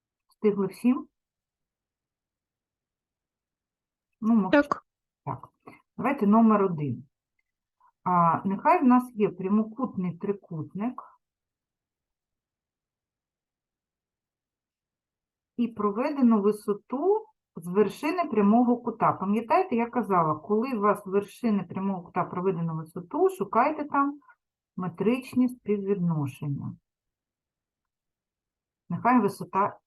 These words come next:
Speaker 1: це М. І нехай катети в нас дорівнюють, е,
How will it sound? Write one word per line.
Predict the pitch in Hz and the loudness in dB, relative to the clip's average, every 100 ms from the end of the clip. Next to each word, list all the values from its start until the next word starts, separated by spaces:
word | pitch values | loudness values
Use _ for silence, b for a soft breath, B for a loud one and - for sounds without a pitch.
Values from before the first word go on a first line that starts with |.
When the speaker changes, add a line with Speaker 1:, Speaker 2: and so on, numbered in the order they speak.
| _ | _
Speaker 1:
це | - 196 185 180 - | -12 -8 -8 -8 -6
М. | 156 143 123 - b b b _ _ _ - | -2 -2 -4 -10 b b b _ _ _ 4
І | 240 | 6
нехай | 247 247 311 311 311 | 6 8 6 6 4
катети | 339 415 - 370 254 | 6 6 4 0 0
в | 214 | 2
нас | 233 277 233 | 4 4 2
дорівнюють, | 214 254 262 233 175 180 175 156 143 - - | -2 -2 2 2 2 2 2 0 -4 -12 -12
е, | - | -2